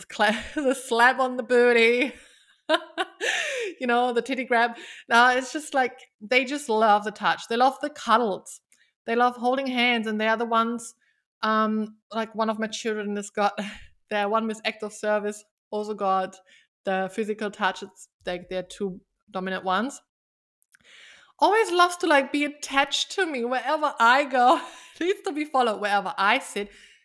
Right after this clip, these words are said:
My child needs to sit. It needs to have that one leg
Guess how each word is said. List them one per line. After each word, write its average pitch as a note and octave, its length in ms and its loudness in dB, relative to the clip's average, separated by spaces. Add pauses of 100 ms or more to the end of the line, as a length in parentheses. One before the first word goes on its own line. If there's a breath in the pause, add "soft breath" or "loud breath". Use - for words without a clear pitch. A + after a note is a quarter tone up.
(880 soft breath)
My D#3+ 160 -14
child B3 320 -2
needs A3+ 180 -10
to F#3+ 60 -14
sit. - 280 -8 (280 soft breath)
It F#3+ 80 -10
needs A#3 180 -4
to B3+ 80 -4
have A#3 280 -2
that G#3+ 200 0 (300 soft breath)
one G#3+ 440 2
leg G#3+ 500 0